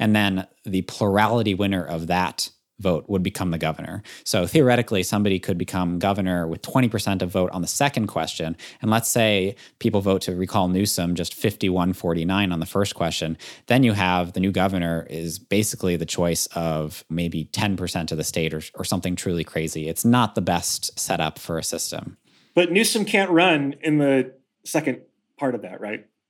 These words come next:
Speaker 1: Right. Presumably you would have a Democrat, you know, maybe his lieutenant governor, somebody who would promise to carry on his policies, but maybe doesn't have the personal baggage.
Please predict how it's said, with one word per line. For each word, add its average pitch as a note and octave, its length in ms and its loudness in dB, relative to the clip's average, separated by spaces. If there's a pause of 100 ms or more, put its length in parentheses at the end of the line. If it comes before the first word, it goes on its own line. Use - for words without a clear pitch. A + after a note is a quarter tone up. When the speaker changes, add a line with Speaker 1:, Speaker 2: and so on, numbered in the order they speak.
(420)
Speaker 1:
Right. B2+ 360 4
Presumably A#2 580 4
you G#2+ 140 6
would G#2 80 4
have G2 320 4
a F#2 40 0
Democrat, G2 760 2
you F#2+ 80 -4
know, F2+ 60 0
maybe F2 180 -2
his F#2 160 -2
lieutenant F2 320 -2
governor, G#2 320 2
somebody F2 340 0
who F2 420 0
would D#2+ 240 -4
promise E2 440 -4
to E2+ 560 -2 (260)
carry F2 260 0
on E2 300 -2
his - 160 -6
policies, A#2 880 2
but D#2+ 160 -4
maybe E2 200 -4
doesn't E2 220 -4
have E2+ 120 -4
the F2 80 -4
personal G2+ 400 -2
baggage. F2+ 640 -2